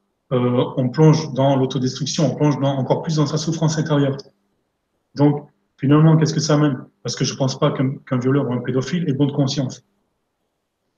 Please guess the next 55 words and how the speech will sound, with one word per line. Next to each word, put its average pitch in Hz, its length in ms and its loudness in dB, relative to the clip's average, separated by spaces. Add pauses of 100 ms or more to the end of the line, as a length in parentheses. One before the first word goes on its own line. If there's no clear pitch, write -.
(360)
Euh, 120 140 -2
je - 120 -8
pense - 220 0
pas 165 120 4
qu'il 143 180 0
arrive 131 280 0
à 139 140 2
bien 139 180 2
dormir. 151 400 4 (340)
Ou 123 100 -2
alors, 147 260 2
vraiment, 160 400 0
s'il 143 380 -2
a 135 60 0
une 131 140 -2
conscience 143 600 -4
étroite 147 500 -2
ou, 127 240 0
euh, 120 180 -4
limitée. 131 420 -2 (920)
Mais, 135 220 2
euh, 135 160 2 (160)
finalement, 151 560 2
je - 80 -8
crois 143 200 -2
que 139 60 -2
c'est 131 100 -4
une 123 80 -2
personne 127 260 -4
souffrante 156 420 -4
et - 140 -6
qui, - 180 -18
qui - 160 -10
ne 110 40 -10
va 123 120 -6
pas 123 120 -4
bien 120 120 -4
du 135 120 0
tout 165 260 -2 (300)
au 98 60 -10
quotidien. 123 440 -6 (840)
Donc, 139 240 2
si - 280 -2
elle 175 60 2
a, 175 260 0
si 160 160 0
elle 151 80 4
a 156 40 6
envie 156 240 4
de, 127 360 2
de 120 60 -8
sortir 139 380 -4
de 120 80 -8
ses - 200 -12
problèmes, 143 440 -4